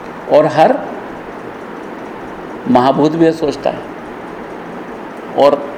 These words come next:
मन, बुद्धि, अहंकार भी ये सोचते हैं कि मेरे बगैर काम नहीं चलेगा। जैसे कि एक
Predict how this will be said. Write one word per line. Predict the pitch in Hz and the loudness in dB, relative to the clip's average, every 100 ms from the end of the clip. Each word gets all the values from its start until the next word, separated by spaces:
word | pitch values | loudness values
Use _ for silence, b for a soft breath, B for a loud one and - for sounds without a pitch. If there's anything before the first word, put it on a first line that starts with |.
| - | -2
मन, | 120 127 147 165 | 4 6 6 6
बुद्धि, | 127 120 139 | 4 4 4
अहंकार | 123 123 131 139 | 4 4 6 6
भी | 143 143 | 4 2
ये | |
सोचते | 143 123 117 - | 2 -2 -4 -8
हैं | - - - - - - - - - - - - - | -12 -12 -12 -12 -12 -12 -12 -12 -12 -12 -12 -8 0
कि | 143 | 4
मेरे | 123 143 | 6 6
बगैर | 147 135 143 | 4 4 2
काम | 120 113 | 2 0
नहीं | 117 107 | 0 -2
चलेगा। | 113 - - - - - - - - - - - - - - - - - - - | -2 -2 -4 -8 -10 -12 -12 -12 -12 -14 -14 -14 -12 -12 -12 -12 -12 -12 -12 -2
जैसे | 135 135 165 | 0 2 2
कि | 139 151 | 2 2
एक | 160 | 2